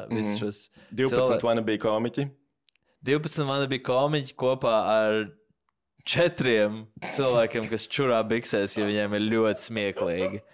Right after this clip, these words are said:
Speaker 2: Oh,
Speaker 1: Un tad vienkārši viņi dzīvo kopā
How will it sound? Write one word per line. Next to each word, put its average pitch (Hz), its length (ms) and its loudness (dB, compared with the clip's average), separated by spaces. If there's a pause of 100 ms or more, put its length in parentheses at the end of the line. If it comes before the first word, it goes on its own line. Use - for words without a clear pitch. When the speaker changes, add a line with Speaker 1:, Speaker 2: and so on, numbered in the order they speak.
(1400)
Speaker 2:
Oh, 123 720 2
Speaker 1:
Un 110 80 -4 (220)
tad 123 320 0
vienkārši 127 420 -4
viņi 131 160 -6
dzīvo 143 380 0
kopā 135 480 0